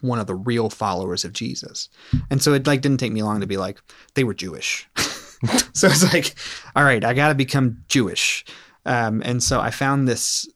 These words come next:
Messianic synagogue, which is, like, a sub-, subculture in Christianity. It's, like, its own denomination. They,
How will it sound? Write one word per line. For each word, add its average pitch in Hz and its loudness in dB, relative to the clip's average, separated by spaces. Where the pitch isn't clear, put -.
Messianic 131 0
synagogue, 170 0
which 131 -4
is, 120 -8
like, 98 -2
a - -10
sub-, 127 -4
subculture 135 -2
in 131 0
Christianity. 135 -2
It's, - -6
like, 190 0
its - -4
own 147 2
denomination. 120 -2
They, 135 0